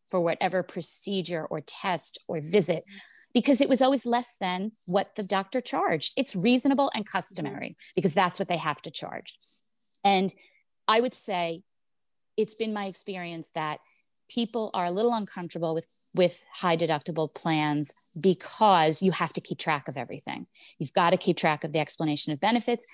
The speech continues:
Speaker 1: You've got to keep track of your bills. You don't pay a bill until you match it up to the explanation of benefits, and they need to match up, and then you can pay the bill. People say, "Oh, I got, I got a five thousand dollar bill." I said, "Well, did you pay it?"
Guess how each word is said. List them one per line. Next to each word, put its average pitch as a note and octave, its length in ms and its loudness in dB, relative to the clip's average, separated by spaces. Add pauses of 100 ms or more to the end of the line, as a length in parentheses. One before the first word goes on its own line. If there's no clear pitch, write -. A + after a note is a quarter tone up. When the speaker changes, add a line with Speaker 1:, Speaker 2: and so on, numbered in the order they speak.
(140)
Speaker 1:
You've F3 160 0
got D#3 140 4
to D#3 60 2
keep D#3+ 200 -4
track D3+ 240 -2
of D3 100 -4
your D3 120 0
bills. G#3 420 2 (300)
You F3 120 2
don't D3 260 0
pay G3 320 4
a A3+ 60 6
bill A3 380 4 (840)
until E3+ 260 -2
you D#3 140 -2
match D#3 360 -2
it D#3+ 100 0
up F#3+ 240 0
to F3+ 120 -4
the D#3+ 220 -4
explanation D3+ 640 -6
of D3 100 -10
benefits, G#3+ 560 0 (420)
and E3+ 200 2
they E3+ 220 4
need E3 320 0
to D#3+ 360 0 (480)
match D#3+ 280 2
up, A3+ 180 4
and F3 160 0
then C4+ 200 6
you G#3 120 2
can D#3+ 160 -10
pay D#3+ 160 -8
the C#3+ 140 -10
bill. - 200 -8 (560)
People A3 220 4
say, G#3+ 220 4
"Oh, B3 80 6
I B3+ 100 4
got, A#3 240 -4 (300)
I C#4 80 -2
got D4 100 0
a C#4 60 0
five D4 360 4
thousand C#4 340 2
dollar B3+ 280 0
bill." A3+ 520 0
I F#3 40 -14
said, G#3+ 140 -10
"Well, A3 80 -6
did A3+ 180 -6
you G#3 60 -8
pay A3 240 -8
it?" A4+ 220 -8